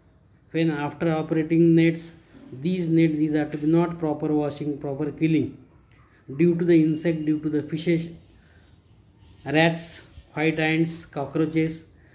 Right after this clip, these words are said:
these different animals, rats, whites, ants, cockroaches, these animals can damage the fishing net if the nets are not properly sto-, stored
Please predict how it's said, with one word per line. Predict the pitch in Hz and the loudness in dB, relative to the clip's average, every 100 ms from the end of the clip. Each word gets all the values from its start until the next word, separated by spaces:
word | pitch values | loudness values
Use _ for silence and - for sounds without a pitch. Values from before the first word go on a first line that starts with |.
| - | -18
these | 131 135 196 208 196 | -14 -4 0 2 2
different | 165 170 170 156 | 2 4 4 4
animals, | 143 151 127 104 - - _ - | 2 2 2 -4 -10 -20 _ -16
rats, | 123 143 170 170 - | -6 -2 -2 -6 -12
whites, | 135 139 151 147 | -6 -2 -2 -2
ants, | 143 151 175 175 - - - - | -2 0 -2 -4 -16 -20 -20 -10
cockroaches, | 147 139 151 170 165 143 135 131 | -6 -2 0 0 2 -2 -4 -6
these | 165 190 | -4 0
animals | 165 139 143 147 143 - | 2 2 0 -2 -6 -8
can | 147 139 | -4 -2
damage | 131 135 139 143 147 | -2 -2 -2 -4 0
the | 180 175 - - _ | 0 -2 -14 -20 _
fishing | - 160 202 170 | -8 0 4 4
net | 127 120 - | 2 -2 -8
if | 165 190 175 | -4 -4 -4
the | 147 | -4
nets | 143 143 - 131 | -2 -4 -6 -6
are | 127 | -4
not | 139 180 175 - - - | 0 -2 -2 -14 -20 -18
properly | - 135 - 160 165 170 | -8 -6 -4 -2 2 0
sto-, | 165 - - 139 131 131 - - | 0 -10 -8 -6 -4 -6 -10 -20
stored | - 170 151 131 | 0 4 4 2